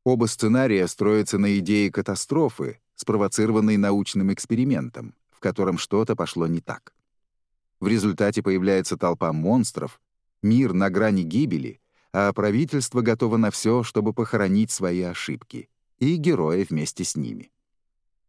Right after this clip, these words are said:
Как и в случае с Resident Evil, создатели Half-Life любят бесконечные лабиринты коридоров, которые запоминаются не только планировкой, но и царящей там зловещей атмосферой.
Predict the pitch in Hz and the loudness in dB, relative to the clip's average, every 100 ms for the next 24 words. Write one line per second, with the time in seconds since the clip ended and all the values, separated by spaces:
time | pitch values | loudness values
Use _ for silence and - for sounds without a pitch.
0 | _ 113 101 110 - 110 113 - 107 98 | _ -2 0 0 0 2 2 2 2 2
1 | - 107 110 101 90 87 113 151 98 67 | 2 2 2 2 0 0 0 0 0 -2
2 | - _ _ - 127 117 92 117 104 98 | -6 _ _ -4 0 2 2 2 2 2
3 | 95 - 104 87 101 127 156 113 - - | 2 2 0 0 0 0 0 -4 -14 -6
4 | 95 127 160 151 123 120 110 101 120 - | 0 2 2 0 0 0 2 4 2 2
5 | 123 120 113 107 101 95 90 95 107 110 | 0 2 2 2 2 2 0 -2 -2 0
6 | 120 98 65 - - _ _ _ _ _ | 0 0 -2 -8 -18 _ _ _ _ _
7 | _ 98 101 101 98 107 101 98 101 95 | _ -2 0 2 2 0 0 2 2 0
8 | - 95 95 104 95 95 87 87 80 110 | 0 0 2 0 0 -2 -2 0 0 0
9 | 135 78 120 - _ - 113 139 131 - | -2 -6 -10 -12 _ -2 2 2 0 -2
10 | 90 98 113 - 101 104 95 85 85 76 | 0 0 -2 -2 -2 0 0 0 -2 -2
11 | 76 - 80 - 90 - - 57 - | -6 -4 -4 -4 -6 -6 -10 -10 -12